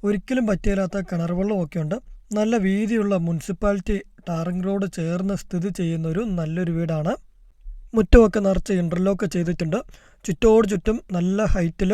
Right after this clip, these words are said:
കോമ്പൗണ്ട് വാളൊക്കെ കെട്ടി നല്ല മനോഹരമാക്കിയിട്ടിട്ടുണ്ട്. അപ്പോൾ ടൗണിനൊക്കെ അടുത്തായിട്ട്, ടൗണിൻ്റെ സെൻറ്ററായിട്ട് മുനിസിപ്പാലിറ്റി ടാറിംഗ് റോഡ് ചേർന്ന് നല്ലൊരു പുതിയ ഒരു വീട്, നാല് ബെഡ്റൂമിൻ്റെ വീട് നോക്കുന്നവർക്ക് നോക്കാവുന്ന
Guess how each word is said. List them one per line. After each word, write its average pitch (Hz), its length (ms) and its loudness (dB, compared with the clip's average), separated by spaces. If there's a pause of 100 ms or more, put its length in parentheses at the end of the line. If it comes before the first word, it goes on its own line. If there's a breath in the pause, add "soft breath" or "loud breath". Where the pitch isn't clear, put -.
(140)
കോമ്പൗണ്ട് 185 380 0
വാളൊക്കെ 190 320 -2
കെട്ടി 170 260 -2
നല്ല 175 200 0
മനോഹരമാക്കിയിട്ടിട്ടുണ്ട്. 160 1120 -2 (760)
അപ്പോൾ 247 200 10 (600)
ടൗണിനൊക്കെ 233 580 4
അടുത്തായിട്ട്, 180 500 4 (220)
ടൗണിൻ്റെ 190 420 2 (100)
സെൻറ്ററായിട്ട് 180 600 0 (300)
മുനിസിപ്പാലിറ്റി 185 680 0 (140)
ടാറിംഗ് 175 400 -2
റോഡ് 190 200 2 (100)
ചേർന്ന് 170 380 0 (960 soft breath)
നല്ലൊരു 247 380 6
പുതിയ 233 280 8 (160)
ഒരു 220 200 4
വീട്, 190 260 4 (300)
നാല് 202 320 2
ബെഡ്റൂമിൻ്റെ 180 640 2
വീട് 185 240 4 (100)
നോക്കുന്നവർക്ക് 180 720 -2 (1600 soft breath)
നോക്കാവുന്ന 208 480 4